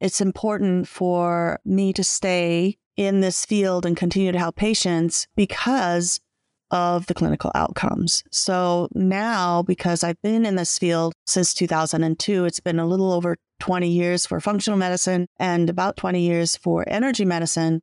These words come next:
And my understanding of how I integrate this into my psychiatry field is allowing me, for example, to help someone get off six psychiatric medications. So one of the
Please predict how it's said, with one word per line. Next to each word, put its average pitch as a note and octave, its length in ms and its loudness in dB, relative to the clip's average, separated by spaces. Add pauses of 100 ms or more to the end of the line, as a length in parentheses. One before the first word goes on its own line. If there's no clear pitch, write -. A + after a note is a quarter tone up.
(480)
And F3+ 380 0 (120)
my F#3 200 0
understanding F#3+ 920 0 (120)
of F3 280 0
how A3+ 300 0
I A3+ 100 0
integrate F#3+ 420 -2
this F3 260 0
into F3 200 0
my E3 340 0
psychiatry F3+ 600 0
field E3 560 0 (760)
is F#3 220 0
allowing F#3+ 400 0
me, F3+ 200 2
for F3 260 -2
example, E3+ 360 0
to F3 100 0
help E3+ 220 0
someone E3 300 2
get D#3+ 160 -2
off D#3 140 -2
six - 360 -2 (140)
psychiatric E3 540 0
medications. - 720 -2 (400)
So F3+ 440 0
one F#3+ 280 0
of F#3+ 140 -2
the F3 380 0